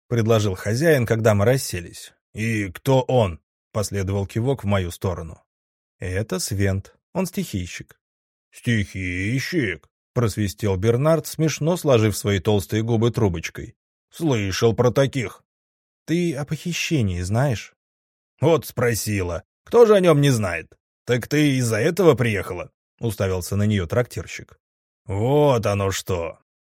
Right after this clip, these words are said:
Я и забыл, что ты родня Тирру. Чем я могу помочь?» «Что ты об этом знаешь?» «Ничего», пожал толстяк плечами. «Одно могу сказать.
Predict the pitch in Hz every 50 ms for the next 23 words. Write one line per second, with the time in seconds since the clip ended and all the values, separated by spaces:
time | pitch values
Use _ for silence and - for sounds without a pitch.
0 | _ _ - 170 202 214 208 196 180 156 131 123 120 110 101 98 139 160 143 113
1 | - - 120 110 - 135 135 117 110 110 107 110 101 90 - - 131 117 98 92
2 | 90 85 - _ _ _ _ _ _ - - 208 214 175 147 135 117 117 110 104
3 | 101 85 - 120 117 98 82 - - - _ _ _ _ _ _ _ _ _ _
4 | _ _ _ _ _ - - - - 160 - - 214 208 185 202 175 - 123 110
5 | 107 120 170 180 120 90 82 - - - _ _ _ _ _ _ _ _ _ _
6 | _ _ _ - 98 101 101 110 135 185 208 196 - - 165 160 131 117 95 85
7 | - _ _ _ - 120 113 104 110 98 90 - 110 113 104 - 104 87 - -
8 | 127 139 - - - 82 85 - - _ _ _ _ _ _ _ _ _ _ -
9 | 107 117 117 107 113 127 147 170 170 156 139 127 147 151 - - 120 110 110 107
10 | 95 87 - - -